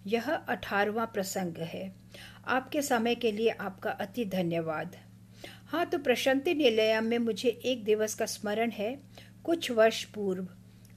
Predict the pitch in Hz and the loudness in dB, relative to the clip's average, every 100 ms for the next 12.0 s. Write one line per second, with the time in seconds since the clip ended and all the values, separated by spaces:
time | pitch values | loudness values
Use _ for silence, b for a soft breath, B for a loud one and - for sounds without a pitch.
0 | 190 226 233 277 190 196 214 226 269 294 | 0 4 4 2 0 0 0 0 0 0
1 | 262 220 - 208 196 220 214 220 254 208 | 0 0 0 -2 -2 -2 -2 -2 -2 0
2 | 190 - 302 - 202 190 - 196 190 - | 0 -2 -6 0 0 0 -4 -2 -2 -4
3 | 254 320 - 196 185 185 - 190 233 349 | -6 -6 -6 -4 -4 -6 -8 -6 -2 -4
4 | 453 B B B - 202 208 208 220 190 | -6 B B B -4 2 2 2 0 0
5 | 175 180 - - 156 - B B B 247 | 0 0 -2 -8 -10 -12 B B B 0
6 | 247 226 294 294 240 262 269 220 233 202 | 2 6 6 4 0 2 0 0 -2 -2
7 | 196 190 208 214 220 214 185 175 202 185 | -4 -2 -2 -2 -2 -2 -2 -2 -2 -2
8 | 190 196 196 185 170 175 165 170 170 - | -4 -6 -6 -4 -4 -6 -10 -8 -8 -10
9 | - B B B B - - 294 381 381 | -16 B B B B -6 0 4 4 4
10 | 269 - 277 285 294 214 214 - 262 233 | 0 4 6 6 6 4 4 4 2 4
11 | 208 214 220 196 190 190 - 196 208 - | 4 2 0 -2 -2 -4 -2 -2 -2 -6